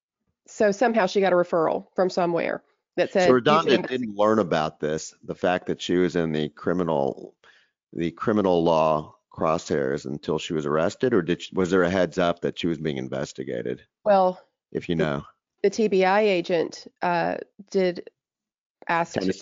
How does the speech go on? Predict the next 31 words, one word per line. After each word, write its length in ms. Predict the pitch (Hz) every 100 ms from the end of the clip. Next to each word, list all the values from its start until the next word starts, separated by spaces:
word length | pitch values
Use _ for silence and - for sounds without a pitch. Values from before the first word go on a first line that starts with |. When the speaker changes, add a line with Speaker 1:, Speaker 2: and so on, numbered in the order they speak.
| 196
Speaker 1:
for 60 |
her 60 | -
Speaker 2:
Bureau 220 | 85 80
of 80 | 78
Investigation, 920 | 80 71 78 78 82 80 80 78 80
so 140 | -
it's 140 | 76 85
a 40 |
state 260 | - 101 85
equivalent 440 | 82 82 80 80
of 140 | 78 71
the 120 | 73
F 140 | 73 -
B 160 | 78
I. 240 | 73 82 98 -
Okay, 300 | - 92 101
Speaker 1:
Yes. 200 | 92 -
Speaker 2:
keep 160 | 87
going. 180 | 80 95 - _ _ _
Speaker 1:
So 300 | _ 220 196
she 640 | 196 - 208 202 226 247 - - - -
appro-, 300 | 196 196 185 -
uh, 400 | 185 180 180 -
approached 360 | 196 185 190 196
Redonda, 280 | 180 175
asked 440 | 180 175 170 170 -
her 80 | 185
to 120 | 196
come 340 | 196 180 175
to 400 | 175 - 175 170 -
interv-, 340 | 202 247 202